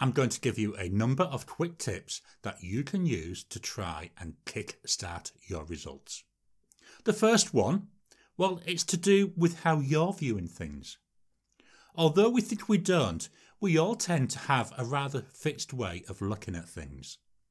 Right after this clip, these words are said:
This, it's really useful when you're first starting out, when you're first starting to sell a product or a service to a small number of people. But when trying to grow outside of that small group,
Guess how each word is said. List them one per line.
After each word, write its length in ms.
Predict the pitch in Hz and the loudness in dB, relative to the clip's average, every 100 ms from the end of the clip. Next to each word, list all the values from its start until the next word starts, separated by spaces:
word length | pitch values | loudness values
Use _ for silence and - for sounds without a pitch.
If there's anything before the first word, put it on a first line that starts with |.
| _ - - | _ -18 4
This, 300 | 220 202 - | 6 6 4
it's 260 | 139 - | 2 0
really 320 | 120 156 214 | 4 6 8
useful 560 | 220 185 175 - 95 - - _ | 6 4 2 0 -2 -4 -16 _
when 160 | - 202 | -2 2
you're 80 | 190 | 2
first 300 | 202 196 - | 4 4 4
starting 480 | - 165 160 147 127 | 4 2 2 2 2
out, 260 | 92 - - _ | 0 -6 -16 _
when 160 | - 135 | -2 0
you're 80 | 123 | -2
first 420 | - 160 151 - | 0 0 2 0
starting 460 | - 139 131 127 - | 0 2 0 -2 -2
to 80 | |
sell 220 | - 123 104 | 0 0 -2
a 40 | |
product 560 | - 131 123 117 - - - | -4 -2 0 -2 -6 -12 -6
or 200 | 104 113 | -4 -2
a 60 | 135 | -2
service 540 | - 98 85 95 - - | 0 0 -2 -4 -6 -8
to 140 | - | -10
a 40 | 90 | -4
small 380 | - 98 90 87 | -4 -2 -4 -4
number 280 | 87 85 | -4 -6
of 120 | 87 - | -8 -12
people. 480 | 98 95 - 73 _ _ _ _ _ | -10 -10 -12 -18 _ _ _ _ _
But 440 | 202 196 - - - _ _ _ _ _ _ _ | 4 4 4 -2 -6 _ _ _ _ _ _ _
when 320 | 95 110 147 | -2 2 2
trying 340 | - 147 151 | 0 2 4
to 120 | 170 - | 2 0
grow 280 | 170 160 131 | 4 4 4
outside 540 | 135 - - 123 127 190 | 2 2 2 2 2 2
of 100 | 180 | 0
that 160 | 175 | -2
small 300 | - 131 104 | 0 0 0
group, 320 | 90 87 76 | -2 -6 -8